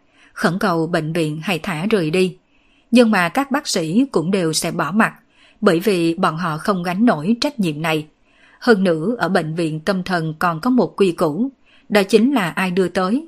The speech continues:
thì người đó đón đi. Nếu như không được, người giám hộ đã đưa bệnh nhân vào bệnh viện tâm thần khi trước đồng ý,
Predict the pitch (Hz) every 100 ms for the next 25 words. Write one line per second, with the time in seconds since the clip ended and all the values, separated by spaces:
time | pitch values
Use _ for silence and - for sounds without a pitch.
0 | - 190 156 165 165 180 208 220 185 233
1 | 196 165 - _ _ _ - 233 254 214
2 | - 196 175 165 156 _ _ - 202 180
3 | 202 285 202 160 160 - 170 202 202 180
4 | 156 156 190 185 165 175 170 160 170 156
5 | 170 156 156 180 170 165 156 190 175 294
6 | 220 165 170 185 262